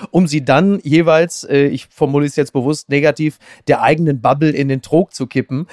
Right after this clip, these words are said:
Darum geht's doch letzten Endes. Das ist ja mittlerweile zu, äh, sagen wir mal, achtundneunzig Prozent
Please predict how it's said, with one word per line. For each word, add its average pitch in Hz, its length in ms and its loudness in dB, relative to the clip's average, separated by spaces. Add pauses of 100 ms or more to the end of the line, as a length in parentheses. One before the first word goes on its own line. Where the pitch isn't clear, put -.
(160)
Darum 156 240 2
geht's 175 240 0
doch 160 160 -2
letzten 147 280 -2
Endes. 147 120 0
Das 156 160 2
ist 190 140 -2
ja 190 100 0
mittlerweile 180 540 0
zu, 185 280 -6
äh, 127 40 -6
sagen 175 220 2
wir 175 40 2
mal, 170 220 0
achtundneunzig 170 640 -2
Prozent 147 520 -2